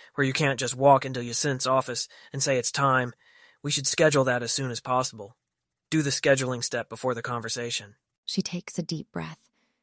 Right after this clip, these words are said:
Speaker 2: You're right. Here's an idea. An agreement like ours would not, typically, encompass my soul or my afterlife.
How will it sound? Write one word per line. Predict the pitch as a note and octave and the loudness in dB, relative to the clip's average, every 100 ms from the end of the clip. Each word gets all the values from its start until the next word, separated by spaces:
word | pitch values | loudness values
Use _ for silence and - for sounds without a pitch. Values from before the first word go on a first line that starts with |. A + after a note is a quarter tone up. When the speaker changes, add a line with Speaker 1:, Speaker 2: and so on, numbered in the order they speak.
| _ _ _ _ - | _ _ _ _ 0
Speaker 2:
You're | B3 | 2
right. | B3 C#4+ D4 - - _ _ _ _ _ _ _ _ | 2 -2 -6 -14 -20 _ _ _ _ _ _ _ _
Here's | - F#3+ D#3 | 0 0 0
an | D#3 | -4
idea. | D3 D#3 D#3+ G#3+ - _ _ _ _ _ _ _ _ _ - | -8 -10 -12 -14 -16 _ _ _ _ _ _ _ _ _ 4
An | A#3 | 6
agreement | G#3 A#3+ A#3+ A#3+ | 8 8 8 6
like | A3 G3+ | 6 6
ours | G3+ G3 F3+ F3+ F#3 | 6 6 4 2 2
would | F#3+ | 6
not, | G3 F#3+ F3 F3 - - - | 6 6 4 -2 -10 -16 -2
typically, | A#3+ A3+ - E3 D3+ D#3+ | 0 0 -4 -4 -4 -2
encompass | F#3+ F#3 F#3+ F#3+ F3+ - | 2 2 2 0 0 0
my | F3 D#3+ | 0 0
soul | - - G3 F3 D#3+ D#3+ | -2 2 4 4 0 -2
or | E3+ E3 | 0 0
my | D#3+ | 0
afterlife. | E3 F#3 - E3 D#3 E3+ - | 0 -2 -4 -8 -8 -12 -16